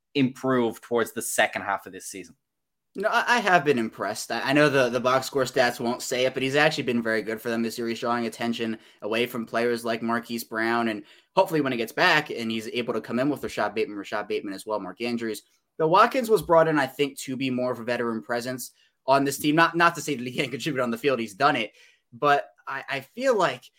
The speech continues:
Speaker 2: you know, the Ravens before Watkins had just so many young players. They really didn't have a veteran. It was twenty-three-year-olds, twenty-two-year-olds, twenty-one-year-olds, twenty-four-year-olds.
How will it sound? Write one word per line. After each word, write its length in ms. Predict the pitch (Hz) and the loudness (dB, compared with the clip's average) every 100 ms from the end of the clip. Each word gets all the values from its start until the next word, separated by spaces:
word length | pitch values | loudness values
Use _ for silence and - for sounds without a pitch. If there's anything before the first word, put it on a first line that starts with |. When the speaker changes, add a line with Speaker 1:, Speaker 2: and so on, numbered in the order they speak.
| _ _ | _ _
Speaker 2:
you 60 | |
know, 80 | 139 | -10
the 80 | 120 | -6
Ravens 340 | 131 196 156 | -2 -2 -2
before 440 | 127 107 - 127 117 | -6 -14 -6 -4 -4
Watkins 500 | 98 98 - 90 87 | -6 -10 -14 -18 -18
had 440 | - 107 101 92 | -12 -8 -8 -10
just 240 | - 87 - | -14 -14 -4
so 160 | 135 | -2
many 140 | 127 113 | -2 -4
young 380 | 98 104 107 | -6 -6 -6
players. 240 | - 101 98 | -8 -8 -4
They 60 | |
really 180 | 113 156 | -2 -2
didn't 280 | 123 139 135 | 0 -2 -2
have 280 | - 131 120 | 0 0 0
a 40 | |
veteran. 320 | 110 120 104 | -2 -4 -4
It 40 | 95 | -8
was 100 | 95 | -12
twenty-three-year-olds, 880 | - 147 131 127 123 123 117 110 | -4 -2 -2 -6 -4 -2 -2 -4
twenty-two-year-olds, 760 | - 139 123 117 123 117 117 113 | -4 -4 -4 -4 -2 0 0 -2
twenty-one-year-olds, 760 | 147 139 117 120 120 117 113 | -2 -2 0 0 0 -2 -2
twenty-four-year-olds. 800 | - 151 117 120 120 117 113 110 | -2 -4 -2 -2 -2 0 -2 -4